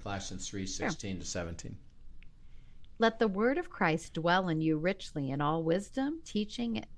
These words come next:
Speaker 2: and admonishing one another in psalms and hymns and spiritual songs, singing with grace in your hearts to the Lord. And whatever you do in word or deed, do all in the name of the Lord Jesus, giving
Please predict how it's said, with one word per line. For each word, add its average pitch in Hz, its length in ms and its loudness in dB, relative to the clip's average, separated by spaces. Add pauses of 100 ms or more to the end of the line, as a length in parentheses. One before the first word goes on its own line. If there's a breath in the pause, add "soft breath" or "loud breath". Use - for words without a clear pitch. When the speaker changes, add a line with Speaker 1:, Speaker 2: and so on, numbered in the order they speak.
Speaker 2:
and 180 160 0
admonishing 208 800 2
one 190 180 2
another 180 300 0
in 147 160 2
psalms 202 540 0
and 139 140 -2
hymns 180 400 0
and 156 120 -2
spiritual 170 520 0
songs, 143 540 -4 (460 soft breath)
singing 226 460 2
with 170 240 0
grace 214 400 2
in 175 120 2
your 151 120 0
hearts 170 400 0
to 180 120 -4
the 165 120 0
Lord. 147 440 -2 (640)
And 190 160 4
whatever 202 360 4
you 247 220 2
do 220 180 2
in 202 160 0
word 190 200 2
or 185 140 2
deed, 180 400 -2
do 190 220 0
all 196 340 2
in 160 80 0
the 165 80 0
name 175 260 0
of 208 140 -4
the 175 80 -6
Lord 165 260 0
Jesus, 165 500 -4
giving 165 320 -2